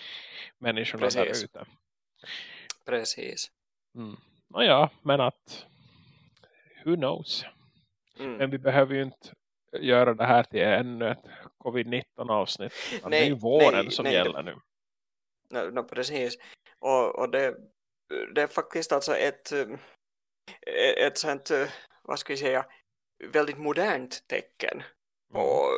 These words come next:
Speaker 1: Mm.
Speaker 2: på att det är vår. Så är, är, är så att säga <laughs> det att det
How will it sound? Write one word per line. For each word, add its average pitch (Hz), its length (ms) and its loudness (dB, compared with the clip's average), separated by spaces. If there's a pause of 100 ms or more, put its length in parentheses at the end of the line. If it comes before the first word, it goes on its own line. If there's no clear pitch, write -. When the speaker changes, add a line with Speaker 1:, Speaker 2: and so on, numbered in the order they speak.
Speaker 1:
Mm. - 180 -10
Speaker 2:
på - 100 0
att - 140 -4
det 95 120 0
är 92 60 -2
vår. 107 420 0 (520)
Så 131 340 2
är, 90 360 0
är, 101 420 -2
är 95 200 -4
så - 160 -4
att 123 120 -4
säga 139 240 0
<laughs> - 640 -10
det 143 100 0
att 139 180 -2
det 127 160 -2